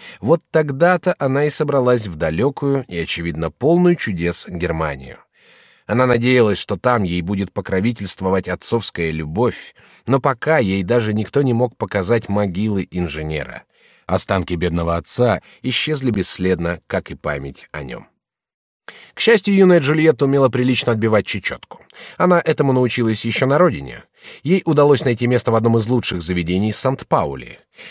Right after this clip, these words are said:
Там она наверняка бы удержалась, и, возможно, умной и энергичной особе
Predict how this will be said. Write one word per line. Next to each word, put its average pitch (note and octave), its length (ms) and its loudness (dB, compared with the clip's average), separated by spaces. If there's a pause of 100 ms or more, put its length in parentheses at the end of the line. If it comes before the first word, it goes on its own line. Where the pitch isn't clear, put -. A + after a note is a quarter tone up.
(100)
Там F3+ 160 4
она D3 140 6
наверняка A#2+ 460 4
бы B2+ 80 2
удержалась, D3 800 2
и, C#3+ 80 -4
возможно, D3 600 0
умной C#3+ 360 4
и C3+ 160 0
энергичной C3 600 0
особе D#3+ 640 2